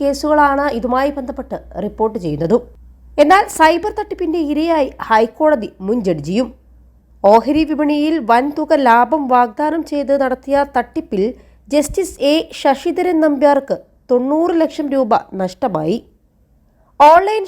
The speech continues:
ഷെയർ ട്രേഡിംഗ് വഴി എണ്ണൂറ്റി അൻപത് ശതമാനം ലാഭം വാഗ്ദാനം ചെയ്തായിരുന്നു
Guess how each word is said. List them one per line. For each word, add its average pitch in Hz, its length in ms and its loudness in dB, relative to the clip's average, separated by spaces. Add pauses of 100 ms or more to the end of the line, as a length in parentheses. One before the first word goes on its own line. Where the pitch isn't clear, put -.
ഷെയർ 330 260 -2 (120)
ട്രേഡിംഗ് 349 420 -8
വഴി 277 220 -2 (220)
എണ്ണൂറ്റി 320 380 -2 (120)
അൻപത് 285 340 -2
ശതമാനം 285 460 -2 (140)
ലാഭം 247 420 2
വാഗ്ദാനം 269 480 -6
ചെയ്തായിരുന്നു 196 500 -4